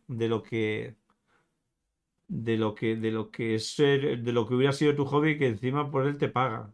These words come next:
Saludos desde Castellón. Si recuerdas el Club Deportivo Castellón finalista de Copa del setenta y dos, esperamos volver pronto a primera.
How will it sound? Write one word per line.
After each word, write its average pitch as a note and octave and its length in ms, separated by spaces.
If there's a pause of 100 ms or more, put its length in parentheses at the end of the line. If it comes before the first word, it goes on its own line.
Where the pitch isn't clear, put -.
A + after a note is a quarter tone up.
Saludos D#3 440
desde D3+ 100
Castellón. C#3+ 400
Si D#3 160
recuerdas D#3 420
el F3 120
Club E3 100
Deportivo D#3 300
Castellón D3 220
finalista D3 340
de C#3+ 80
Copa D3 200
del C#3+ 80
setenta C3+ 320
y D3 60
dos, E3 240 (400)
esperamos C#3+ 320
volver D#3 220
pronto D#3+ 240
a C#3+ 80
primera. C3+ 420